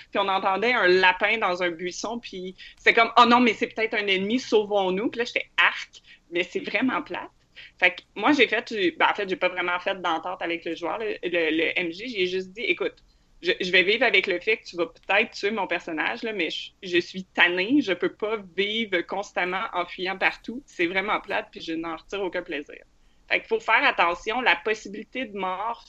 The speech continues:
fait que parfois, certains joueurs vont pas faire certaines actions pour pas avoir cette conséquence-là. Fait que c'est un... Tu sais, oui, tu peux rouler une série de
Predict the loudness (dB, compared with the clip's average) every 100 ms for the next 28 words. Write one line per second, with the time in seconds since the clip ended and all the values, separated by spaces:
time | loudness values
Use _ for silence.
0 | 0 0 0 -4 -4 -2 -4 -4 -8 -6
1 | -6 -10 _ _ -2 -2 -2 -6 -4 0
2 | 0 0 -2 -4 -4 -4 -6 -6 -2 0
3 | 0 -2 -6 -4 -6 -4 -4 -4 -8 -12
4 | -14 -18 -4 -2 -2 -4 -8 -14 -10 -12
5 | -10 -10 -2 -4 -4 -10 -10 -10 -14 -20
6 | -20 -20 -20 -20 -20 -20 -10 -4 -4 4
7 | 6 8 6 2 -2 -6 -18 -18 -2 -2
8 | -2 -8 -20 _ -20 -20 -14 -8 -2 -2
9 | -2 -4 -2 0 2 4 2 -2 -2 -4
10 | 0 2